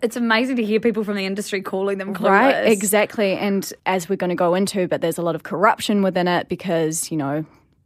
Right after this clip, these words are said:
Speaker 2: boys club mentality, like, all of this shit, right, that we have in
Speaker 1: I'm sure there's
Speaker 2: pretty
Speaker 1: a lot of
Speaker 2: much
Speaker 1: white men in there that just <laughs> don't know shit from shit. And
Speaker 2: Exactly. So there's a lot of people that get in these places, but
Speaker 1: Mm.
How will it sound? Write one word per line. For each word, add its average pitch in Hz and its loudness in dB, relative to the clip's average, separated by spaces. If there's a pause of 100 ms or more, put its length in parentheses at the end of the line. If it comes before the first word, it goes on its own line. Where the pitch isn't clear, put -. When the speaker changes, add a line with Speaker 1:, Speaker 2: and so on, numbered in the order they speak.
(180)
Speaker 2:
boys 202 4
club 175 -2
mentality, 262 4
like, 202 2
all 196 0
of 170 -4
this 180 0
shit, - -4
right, 180 2
that 151 0
we 185 -2
have 170 -2
in 165 -2 (400)
Speaker 1:
I'm 214 -6
sure 233 -4
there's 226 -2
Speaker 2:
pretty 202 4
Speaker 1:
a 196 4
lot 190 4
of 220 -2
Speaker 2:
much 214 0
Speaker 1:
white 220 2
men 226 -4
in 233 -4
there 233 -4
that 214 0
just 233 -4
<laughs> - -
don't 220 0
know 220 0
shit - -4
from 233 -8
shit. 302 2
And 269 2
Speaker 2:
Exactly. 233 2
So 202 0
there's 202 2
a 202 -2
lot 196 2
of 190 -2
people 185 -2
that 170 0
get 190 0
in 175 2
these 170 0
places, 165 0
but 185 2
Speaker 1:
Mm. 196 -10